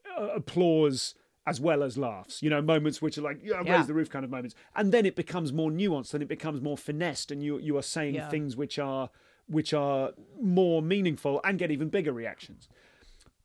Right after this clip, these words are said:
Speaker 1: I also think it's really interesting how you make sure that you, that you bring the whole room with you, not just in when you're, like, you've got lovely, those lovely little moments where you're like,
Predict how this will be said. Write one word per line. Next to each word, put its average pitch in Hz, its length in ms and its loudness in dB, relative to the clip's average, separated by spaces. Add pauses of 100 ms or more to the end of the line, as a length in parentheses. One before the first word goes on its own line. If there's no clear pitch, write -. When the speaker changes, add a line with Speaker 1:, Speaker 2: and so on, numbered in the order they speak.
Speaker 1:
I 170 120 2
also 220 320 4
think 147 340 -4
it's 156 200 -6
really 185 640 -2
interesting 170 580 -4 (140)
how 156 240 -4
you 165 260 -4
make 151 320 -4
sure 104 800 -4 (440)
that 143 320 -4
you, 151 460 0 (580)
that 147 160 0
you 156 140 -2
bring 156 300 0
the 151 80 0
whole 160 340 2
room 151 260 2
with 147 220 0
you, 196 240 -2 (200)
not 208 260 0
just 190 340 0
in 147 380 0
when 160 320 0
you're, 165 180 4
like, 165 240 2
you've 165 100 -4
got 165 140 2
lovely, 196 560 -2
those 160 340 2
lovely 208 380 2
little 208 180 4
moments 170 440 0
where 165 100 2
you're 156 100 2
like, 156 240 2